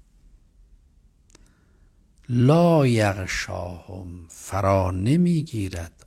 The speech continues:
آنان را، نمیپوشاند آنان را، مسلط نمیشود بر آنان. چی؟ نوم، خواب.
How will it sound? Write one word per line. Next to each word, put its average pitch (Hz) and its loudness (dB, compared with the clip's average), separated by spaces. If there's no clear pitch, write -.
آنان 85 -12
را، - -20
نمیپوشاند 104 -8
آنان - -20
را، - -20
مسلط 92 -4
نمیشود 110 -10
بر 92 -12
آنان. 85 -12
چی؟ - 0
نوم، 117 -6
خواب. 104 -10